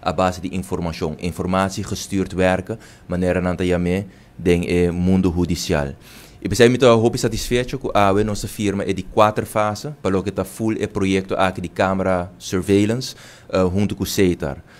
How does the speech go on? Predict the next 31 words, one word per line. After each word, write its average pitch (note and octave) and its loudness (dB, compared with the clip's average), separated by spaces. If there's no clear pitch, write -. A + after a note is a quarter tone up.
Maneira G#2 6
de A2+ -4
conhecer, A#2 0
já G#2+ 2
acaba, F#2+ 2
tem G#2 -2
diferentes G2 0
fases F#2+ 0
na F2+ -2
a F#2 0
hora F#2 2
de F#2 -2
executar, F#2 -2
assim F#2+ -4
na F#2 -2
é F2 -2
high G#2 6
rise G#2 4
area, F2+ 2
para F2+ -6
lo F2+ 0
que F#2 -6
tá F2+ 0
é F2 0
beachside, G#2 -2
já F#2+ 2
acaba F#2 0
a F#2+ -2
hora F2+ 0
de F2+ -2
executar, F2+ -4